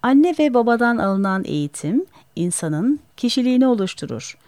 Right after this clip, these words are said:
Eğer kişi iyi bir ahlaki değerlerle büyümüşse, hayatı boyunca yaşadığı olaylar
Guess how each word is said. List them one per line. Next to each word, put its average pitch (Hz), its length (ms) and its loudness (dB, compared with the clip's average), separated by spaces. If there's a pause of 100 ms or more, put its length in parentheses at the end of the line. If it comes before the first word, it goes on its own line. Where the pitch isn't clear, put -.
(180)
Eğer 233 320 0
kişi 220 400 -2
iyi 226 360 -2
bir 214 260 2
ahlaki 196 520 -2
değerlerle 190 680 -2
büyümüşse, 160 840 -2 (480)
hayatı 247 520 0
boyunca 165 440 0
yaşadığı 202 520 -2
olaylar 143 680 -4